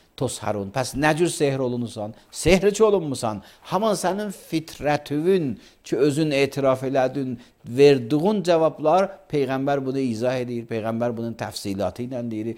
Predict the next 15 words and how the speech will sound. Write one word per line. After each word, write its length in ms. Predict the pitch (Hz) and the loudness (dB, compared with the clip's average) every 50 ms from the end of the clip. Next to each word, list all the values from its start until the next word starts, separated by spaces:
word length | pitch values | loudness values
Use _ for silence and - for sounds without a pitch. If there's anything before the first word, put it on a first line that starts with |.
| - - - _ | -10 -20 -20 _
sənin 460 | _ - - 120 117 123 131 139 123 - - | _ -10 -6 -6 -4 -4 -4 -6 -6 -8 -14
fitrətüvü 840 | - - - 120 117 - - 117 117 113 - - 120 131 139 135 110 - | -16 -8 -8 -8 -8 -6 -4 -2 -2 -2 -2 -4 -4 -4 -4 -4 -4 -8
becərdirir. 720 | - 92 98 78 - 82 71 69 57 - - 50 50 - _ _ _ - - - _ _ | -8 -10 -8 -6 -6 -6 -6 -6 -10 -14 -18 -20 -20 -20 _ _ _ -20 -20 -20 _ _
Haman 420 | - - - 214 233 254 269 247 220 | -12 -4 0 2 4 4 4 2 2
sözdür 380 | 202 - 214 202 190 190 190 175 | -2 -4 -6 -6 -6 -8 -10 -8
ki, 80 | - 196 | -8 -6
Nəhcü 460 | 185 165 131 123 - - - 131 127 | -6 -6 -6 -8 -8 -8 -6 -4 -2
Bəlağədə 560 | 123 117 117 113 110 110 110 117 110 - 160 180 | 0 0 0 0 -2 -2 -2 -4 -2 0 0 0
Əmirül 320 | 147 120 110 107 110 107 | 0 0 -2 -4 -4 -4
Möminin 480 | 104 104 101 101 98 101 113 131 151 156 | -4 -4 -4 -4 -6 -6 -6 -6 -6 -6
buyurur, 380 | 143 135 135 151 165 165 165 - | -6 -6 -6 -6 -6 -8 -8 -8
Allah 380 | - 95 104 104 101 101 101 98 | -6 -4 -4 -2 -2 -4 -4 -4
Mütəal 520 | 98 95 - - 117 120 135 147 127 120 - - _ _ _ _ _ _ _ _ _ _ _ _ _ _ - | -6 -8 -6 -2 0 0 2 0 0 -4 -12 -20 _ _ _ _ _ _ _ _ _ _ _ _ _ _ -18
Peyğəmbərləri 840 | - - 117 113 104 95 113 110 104 101 104 107 101 101 104 113 131 | -8 -4 -2 -2 0 0 0 0 0 0 0 0 0 0 -2 -2 -2
göndərib, 640 | 139 139 135 117 110 104 110 113 139 180 202 180 117 | -4 -4 -6 -4 -4 -2 -2 0 0 0 0 -2 -4